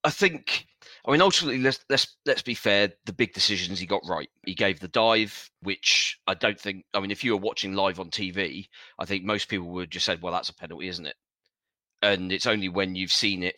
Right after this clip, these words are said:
from a couple of angles from kind of behind, behind or in front, where you can clearly see there's, there's no, no contact, and he's clearly tried to, tried to kind of initiate it. And he's given,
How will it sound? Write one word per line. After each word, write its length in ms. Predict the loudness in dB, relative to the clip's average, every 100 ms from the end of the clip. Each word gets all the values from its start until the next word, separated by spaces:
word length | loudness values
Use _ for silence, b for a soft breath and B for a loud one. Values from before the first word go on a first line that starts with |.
| -4
from 600 | 0 0 0 -4 -8 -10 _ _ _
a 40 | -10
couple 260 | -8 -8
of 80 | -4
angles 400 | -4 -6 -10 -8
from 300 | -6 -6 -6 -4
kind 180 | -4 -2
of 100 | -6
behind, 580 | -2 0 0 -2 -8 B B B B -6
behind 340 | 0 0 0
or 140 | -2 -4
in 100 | -6
front, 400 | -2 -2 -2 -10 _
where 160 | -2 0
you 200 | 0 -4
can 180 | -10 -4
clearly 280 | -2 0
see 220 | 0 -2 -2
there's, 240 | -4 -6
there's 200 | -6 -6
no, 280 | -6 -6 -6 -12 -14
no 220 | -8 -8 -6
contact, 540 | -8 -6 -4 -4 -6
and 60 | -10
he's 180 | -10 -12 -8
clearly 240 | -4 -4
tried 320 | -4 -2 -2 -2
to, 200 | -4 -6 -8 B B B _
tried 200 | -2 0
to 100 | -2
kind 180 | -4 -4
of 60 | -4
initiate 640 | -2 0 0 -4 -6 -8
it. 100 | -10 -14 _ -2
And 180 | 0
he's 200 | 0 -2
given, 380 | -2 -2 -4 -6